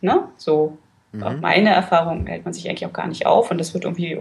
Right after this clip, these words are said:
Speaker 1: vorausgesetzt, dass man das irgendwann mal sich angelesen hat und irgendwie so ein bisschen Bescheid weiß. Ähm, und wie gesagt, das ist tatsächlich ganz persönliches, ähm,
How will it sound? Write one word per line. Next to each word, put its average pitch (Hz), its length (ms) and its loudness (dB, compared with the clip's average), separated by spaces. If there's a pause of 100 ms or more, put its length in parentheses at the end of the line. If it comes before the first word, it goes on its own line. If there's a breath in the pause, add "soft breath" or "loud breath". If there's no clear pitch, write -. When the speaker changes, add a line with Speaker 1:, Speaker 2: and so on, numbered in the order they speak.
Speaker 1:
vorausgesetzt, 156 600 2
dass - 100 0
man 180 80 2
das - 120 -6
irgendwann 180 200 -2
mal 160 160 -4
sich - 180 -4
angelesen 180 520 0
hat - 120 -6
und - 200 -12
irgendwie 180 200 -8
so 175 60 -6
ein 175 80 -2
bisschen 180 220 -2
Bescheid 180 340 2
weiß. - 240 -4 (760 loud breath)
Ähm, 175 540 4 (1900)
und 180 320 0 (140)
wie 196 100 4
gesagt, 196 320 4
das 180 80 -8
ist 175 140 -10
tatsächlich 180 500 -6 (300)
ganz 170 420 -4 (140)
persönliches, 180 1000 -2
ähm, 160 840 -4